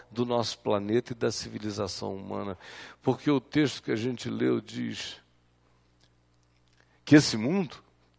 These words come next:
que quem a ele ama, o amor do Pai não está na gente,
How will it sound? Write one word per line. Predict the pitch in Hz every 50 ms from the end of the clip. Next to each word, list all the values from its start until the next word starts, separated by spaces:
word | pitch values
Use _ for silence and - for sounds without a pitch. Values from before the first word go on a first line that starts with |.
| _ _ _ _ _ _ _ _ _ _ _ _ _ _ _ _ -
que | - 120 -
quem | - - 160 160 147 131 127
a | 123 131
ele | 143 151 151 135 123 123
ama, | 131 139 147 139 123 117
o | 113 113
amor | 113 117 123 120 117
do | 113 110 98
Pai | - - - 123 131 127 117
não | 107 113 123
está | 107 - - - - - - 117 139 165 170 160 147 135 120 101
na | 95 98 104 104
gente, | 101 98 127 170 196 190 - - - -